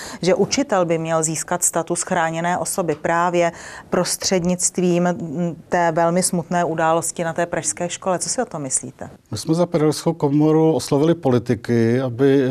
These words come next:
Speaker 2: začali diskutovat o tom, jestli právě učitelé by neměli získat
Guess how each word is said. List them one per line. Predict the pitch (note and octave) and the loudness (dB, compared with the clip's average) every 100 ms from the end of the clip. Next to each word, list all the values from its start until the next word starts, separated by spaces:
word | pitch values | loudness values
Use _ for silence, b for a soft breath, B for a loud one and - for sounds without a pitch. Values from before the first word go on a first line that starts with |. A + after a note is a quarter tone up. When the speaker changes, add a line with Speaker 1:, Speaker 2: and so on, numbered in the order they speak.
| B2 | 2
Speaker 2:
začali | A#2+ - C#3 | 0 0 0
diskutovat | C3 - B2+ C#3 C#3+ - | 0 -2 -2 0 0 -2
o | B2 | -4
tom, | B2+ A#2 B2 B B B | 0 2 0 B B B
jestli | A#2+ - C#3 | -4 0 -2
právě | C3 B2+ B2+ C#3+ C3+ - | 0 2 4 4 2 -2
učitelé | - G#3+ - A#2 C3 B2+ A#2+ A#2+ | -8 -6 -4 0 2 4 4 2
by | B2+ | 2
neměli | B2+ B2 B2+ C3 C3+ C#3 | 2 2 4 4 4 2
získat | A#2 A#2+ - - C3+ | -4 -6 -4 0 0